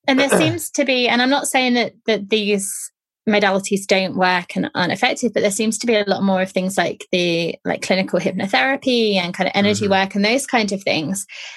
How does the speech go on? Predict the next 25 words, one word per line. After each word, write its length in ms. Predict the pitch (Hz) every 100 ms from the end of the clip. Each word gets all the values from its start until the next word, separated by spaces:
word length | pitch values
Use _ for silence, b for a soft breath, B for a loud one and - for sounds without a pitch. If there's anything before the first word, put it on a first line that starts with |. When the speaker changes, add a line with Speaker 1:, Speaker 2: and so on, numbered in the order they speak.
| B _ -
Speaker 1:
of 100 | 202
people 220 | 247 220
saying, 440 | 196 208 196 196 196
you 60 | 269
know, 60 |
"You 120 | 277 247
don't 180 | 285 294
wanna 220 | 392 339
have 180 | 208 185
years 240 | 185 185
in 120 | 190
therapy, 400 | 196 185 180 - 196
so 120 | 196
just 200 | 208 -
do 140 | 247
this 200 | 233 240
thing 260 | - 190 170
and 120 | 175
then 120 | 185
you'll 120 | 190 180
feel 260 | - 202
some 160 | 190 190
Speaker 2:
Mm. 60 | 180
Speaker 1:
stuff 260 | 196 185
shift." 580 | - 247 170 - - -